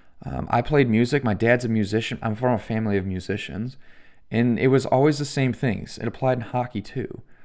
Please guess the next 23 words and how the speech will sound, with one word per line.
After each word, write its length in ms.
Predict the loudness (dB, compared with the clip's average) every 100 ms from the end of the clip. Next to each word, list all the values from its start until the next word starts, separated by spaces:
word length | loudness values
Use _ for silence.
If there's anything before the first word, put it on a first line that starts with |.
| -20 -20 -20 -20 -8
Go 140 | 0 0
slow. 460 | 0 -4 -4 -6 -14 -8
Learn 320 | 0 2 4
one 180 | 4 2
thing 220 | 0 0
at 60 | 0
a 60 |
time. 440 | 0 -4 -4 -8 -12
Then 240 | -6 -4 -4
speed 320 | -2 0 2
it 120 | 2
up. 300 | 2 -2 -12 -6
Ha-, 140 | -4 -2
understand 480 | -2 -2 -2 -2
the 40 | 0
mastery. 460 | 0 -2 -4 -8
Understand 420 | -4 -4 -2 0 0
what's 140 | 0
happening. 420 | 6 6 4 -4
Then 160 | 0 0
chunk 320 | 0 -2 0
it 100 | 0
together. 540 | 0 2 2 0 -8